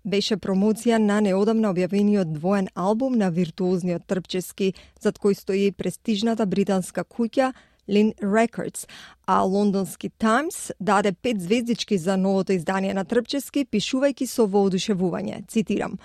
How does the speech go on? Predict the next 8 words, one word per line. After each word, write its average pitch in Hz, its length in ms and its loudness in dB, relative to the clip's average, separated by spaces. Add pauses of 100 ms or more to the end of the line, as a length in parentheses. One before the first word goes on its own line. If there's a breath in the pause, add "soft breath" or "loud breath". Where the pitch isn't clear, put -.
(320 loud breath)
„Симон 277 440 0
Трпчевски 254 560 -2
може 190 280 2
најпоетично 220 880 2
да 180 100 -2
ги 165 120 -6
гали 202 320 2
клавишите, 208 760 -2